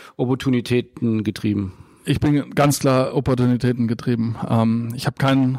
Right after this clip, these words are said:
Speaker 2: keinen Masterplan, wo ich mir einen Tech-Konzern, einen Dienstleistungskonzern oder was auch immer, ähm, zusammenbauen möchte. Ähm, ich guck mir wirklich jede, jedes Thema offen an. Ähm, muss mich, muss mich interessieren, das muss inhaltlich zu uns passen, zu mir passen.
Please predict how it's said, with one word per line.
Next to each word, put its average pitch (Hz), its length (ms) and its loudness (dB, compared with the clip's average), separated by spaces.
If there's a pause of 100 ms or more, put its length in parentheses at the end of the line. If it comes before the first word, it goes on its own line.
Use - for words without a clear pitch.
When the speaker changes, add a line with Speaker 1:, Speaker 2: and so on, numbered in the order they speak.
(160)
Speaker 2:
keinen 139 200 2
Masterplan, 139 760 2 (100)
wo 135 240 0
ich 127 100 -2
mir 131 480 2
einen 123 520 0 (540)
Tech-Konzern, 151 800 0
einen 131 240 0
Dienstleistungskonzern 143 880 0
oder 131 160 2
was 135 160 2
auch 123 120 2
immer, 139 260 0 (400)
ähm, 123 500 2
zusammenbauen 139 560 2
möchte. 135 420 2 (440)
Ähm, 123 260 0
ich 117 80 -6
guck 165 160 -2
mir 151 140 2
wirklich 147 260 -2
jede, 151 420 2
jedes 147 280 0
Thema 147 280 2
offen 143 240 0
an. 160 380 2
Ähm, 131 540 0 (240)
muss 147 340 -2
mich, - 380 -2
muss 151 160 0
mich 170 160 0
interessieren, 165 500 2
das 139 140 -2
muss 147 140 0
inhaltlich 147 580 0
zu 151 120 0
uns 143 200 0
passen, 156 320 0
zu 147 100 0
mir 143 140 2
passen. 147 420 0